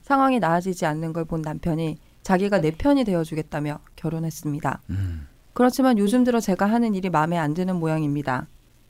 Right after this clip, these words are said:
Speaker 1: 겉으로 힘든 내색 안 하고 태평한 성격에 속 터진다는 말은 스스로도 어느 정도 알기에 상처가 되지 않습니다만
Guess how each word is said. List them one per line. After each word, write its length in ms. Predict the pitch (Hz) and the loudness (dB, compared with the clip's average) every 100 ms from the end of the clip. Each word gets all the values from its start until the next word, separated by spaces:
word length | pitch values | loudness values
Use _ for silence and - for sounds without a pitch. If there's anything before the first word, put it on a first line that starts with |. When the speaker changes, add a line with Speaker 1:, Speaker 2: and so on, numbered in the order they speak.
| _ _ _ | _ _ _
Speaker 1:
겉으로 520 | - 185 - 208 196 190 | -4 -2 2 2 4 2
힘든 380 | 277 262 254 | 4 4 4
내색 300 | 233 175 185 | 4 2 0
안 180 | 147 147 | 0 2
하고 240 | 156 - 156 | 0 -2 -4
태평한 420 | - 240 262 233 | -4 -2 0 2
성격에 600 | 220 220 185 170 160 160 165 | 0 -2 -2 -4 -4 -6 -4
속 200 | 254 - | -6 0
터진다는 600 | 277 254 240 226 220 208 | 0 2 2 2 0 0
말은 400 | 160 151 156 143 - | 0 0 -2 -4 -12
스스로도 600 | - 233 - 233 190 202 | -10 -8 -4 -4 -2 -2
어느 200 | 147 151 | -2 -2
정도 420 | 165 156 156 170 151 | -2 -4 -4 -4 -4
알기에 560 | - 143 156 - 143 147 - - | -4 -4 -2 -4 -4 -4 -14 -16
상처가 440 | - 233 233 233 | -6 -4 -2 -2
되지 240 | 220 151 170 | -2 -2 -2
않습니다만 840 | 139 143 - 208 160 139 170 190 | -2 -2 0 -2 -2 0 2 0